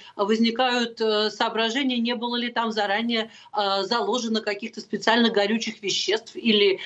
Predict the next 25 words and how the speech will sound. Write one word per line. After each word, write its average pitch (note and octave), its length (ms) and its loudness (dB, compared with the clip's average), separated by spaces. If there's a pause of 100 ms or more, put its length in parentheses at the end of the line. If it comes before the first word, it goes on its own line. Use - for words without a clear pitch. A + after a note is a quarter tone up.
(120)
подготовка G#3+ 600 2
какая-то, A#3+ 460 0
может A3+ 220 -2
быть, A3 160 -10
велась, A#3 340 2
которая A3 640 0
как B3+ 200 -2
раз A#3 180 0
просочилась A3 840 -4
и A#3+ 140 -6
стала G3+ 480 4
известной, G3+ 400 0
поэтому F#3+ 400 0
ушли F#3+ 180 -6
предупреждения. F#3+ 800 2 (380)
То C#4+ 100 6
есть C4 240 2
тут F4 240 2
надо A#3+ 240 0
сказать, A#3+ 400 0
что B3 200 0
опять A#3+ 380 -2
мы F#3 120 -2
возвращаемся F#3+ 720 -4
к G3 460 2